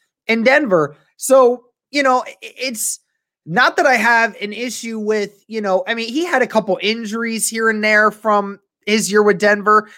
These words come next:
So, you know, it wasn't the full six game suspension that knocked him out the whole year. He did have some injuries there, but,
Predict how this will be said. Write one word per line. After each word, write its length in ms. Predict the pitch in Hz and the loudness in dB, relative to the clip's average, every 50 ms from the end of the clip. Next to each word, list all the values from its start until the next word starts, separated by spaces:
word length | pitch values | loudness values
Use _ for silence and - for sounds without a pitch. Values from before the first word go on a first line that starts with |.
| - _ _ _ _ _ | -20 _ _ _ _ _
So, 360 | - - - 202 190 185 180 180 | -6 0 2 4 4 4 4 2
you 100 | 208 214 | 0 0
know, 160 | 202 190 190 | 2 2 2
it 80 | 185 170 | 2 2
wasn't 300 | 190 202 185 196 196 160 | 2 0 0 0 -4 -6
the 80 | 180 | -8
full 300 | - - - 202 196 196 | -8 -6 -4 -2 -2 -2
six 500 | 185 - - - 190 180 185 - - - | -2 -4 -6 -6 -6 -6 -8 -8 -12 -10
game 460 | 147 143 170 175 180 175 175 170 170 160 | -8 -4 -2 -2 -2 -2 -2 -4 -6 -8
suspension 720 | - - 156 - - - 165 170 170 170 - 185 175 170 | -10 -8 -8 -8 -6 -4 -4 -4 -4 -6 -10 -8 -6 -6
that 180 | 160 156 151 | -6 -6 -4
knocked 280 | 165 170 175 180 175 - | -2 -2 -2 -2 -2 -4
him 120 | 170 165 | -6 -4
out 180 | 170 180 185 - | -2 -2 -2 0
the 60 | 208 | 0
whole 180 | 214 208 208 208 | 0 0 0 -2
year. 380 | 208 214 220 220 226 220 220 - - - _ _ | -2 0 2 2 2 2 0 -6 -20 -20 _ _
He 80 | - 175 | -6 -2
did 160 | 165 208 208 | 0 0 0
have 300 | 180 185 190 190 180 165 | 2 2 0 0 0 0
some 360 | - - - 185 175 190 196 - | -2 -2 0 2 0 0 -2 -4
injuries 480 | 165 175 190 202 190 220 220 220 202 185 | -8 -8 -8 -6 -6 -6 -4 -4 -4 -2
there, 400 | 208 233 226 226 233 226 - _ _ _ _ _ _ _ _ _ _ - | -2 0 2 2 2 0 0 _ _ _ _ _ _ _ _ _ _ 2
but, 240 | 208 214 202 180 | 2 4 4 2